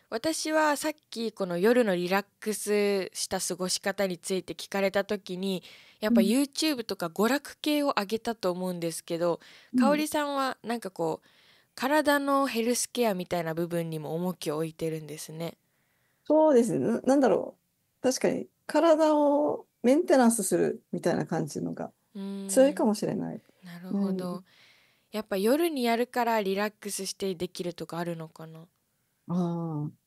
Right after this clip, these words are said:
Speaker 2: そう。ありますよ。
Speaker 1: うーん。
Speaker 2: なんか、夜って無になるっていうか、
Speaker 1: うん。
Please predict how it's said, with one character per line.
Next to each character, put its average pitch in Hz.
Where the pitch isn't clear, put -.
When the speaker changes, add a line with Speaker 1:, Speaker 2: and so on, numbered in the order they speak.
Speaker 2:
そ 220
う。 -
あ -
り 208
ま 214
す -
よ。 131
Speaker 1:
う 196
ー 196
ん。 202
Speaker 2:
な 226
ん 247
か、 -
夜 302
っ -
て 165
無 247
に 359
な 277
る 175
っ -
て -
い 175
う -
か、 175
Speaker 1:
う 226
ん。 220